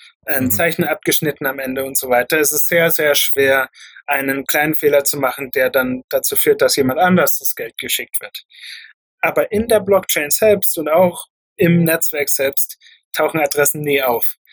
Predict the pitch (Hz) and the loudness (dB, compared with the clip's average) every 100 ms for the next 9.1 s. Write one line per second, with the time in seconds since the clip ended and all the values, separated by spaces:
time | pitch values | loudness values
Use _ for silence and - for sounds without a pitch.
0 | _ 160 - 160 - 170 139 156 151 - | _ -4 0 0 0 0 -2 -2 -4 2
1 | 175 175 170 160 151 - 147 156 160 185 | 4 6 4 4 0 0 -2 0 2 4
2 | 170 147 143 151 156 156 156 151 143 - | 4 4 2 2 0 0 -2 -2 -2 0
3 | 160 165 160 170 - 226 - 190 185 180 | 0 0 0 -2 0 0 0 2 2 2
4 | 170 170 156 147 160 170 170 160 143 151 | 0 -2 -6 -4 -2 0 0 2 0 0
5 | 139 - - 131 127 127 - - - - | -6 -6 -4 -2 -2 -2 -10 -20 -10 -2
6 | 151 165 - 151 143 143 - - 143 - | 0 0 -2 -2 0 0 0 -2 -6 -4
7 | 127 127 - 127 123 - 127 117 110 - | -4 -4 -4 -6 -4 -4 -6 -8 -12 -16
8 | 113 - 123 123 120 - 117 - - - | -10 -8 -8 -10 -10 -10 -8 -8 -8 -10